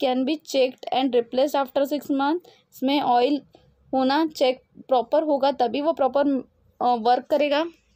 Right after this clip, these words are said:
<clears throat> And application, motor with sleeves bearing are always used with horizontal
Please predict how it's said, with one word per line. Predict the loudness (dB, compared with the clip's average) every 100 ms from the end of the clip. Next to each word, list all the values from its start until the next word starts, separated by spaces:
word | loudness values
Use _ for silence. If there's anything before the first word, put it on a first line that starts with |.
| _ _ _ -10 -2
<clears throat> | -2 -2 _ _ _ _ _ _ -4
And | -2
application, | 0 0 0 0 0 0 2 0
motor | 0 -2
with | -2 0 -2
sleeves | -2 -4 -2
bearing | -2 -2 0
are | 0
always | 2 0 0 -2 -2
used | -4 -6 -2
with | -2 -4 -4
horizontal | 0 0 0 -2 0 0